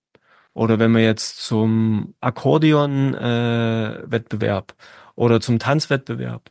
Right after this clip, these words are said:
oder zur, ähm, äh, äh, Chemie, äh, Nacht der Wissenschaft oder sowas hingehen, wer nimmt denn dort teil?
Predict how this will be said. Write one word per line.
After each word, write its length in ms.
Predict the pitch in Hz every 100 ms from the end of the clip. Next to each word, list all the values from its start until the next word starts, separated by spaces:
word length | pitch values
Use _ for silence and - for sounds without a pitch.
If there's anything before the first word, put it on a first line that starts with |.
| -
oder 440 | 117 117 117 110
zur, 840 | - - 120 110 110 110 110 110 107
ähm, 1000 | 110 107 107 107 110 107 107 107 107 104 _ _ _ _ - - - _ -
äh, 580 | 107 107 104 - 113 110
äh, 60 |
Chemie, 540 | 110 127 131 165 175 160
äh, 200 | - 120
Nacht 260 | 123 127
der 100 | 123
Wissenschaft 460 | 151 170 156 135 127
oder 140 | 120
sowas 280 | 113 107 107
hingehen, 480 | 123 120 156 196 - _ _ _ _ -
wer 120 | 117
nimmt 180 | 143 143
denn 80 |
dort 160 | 131 120
teil? 320 | - 127 127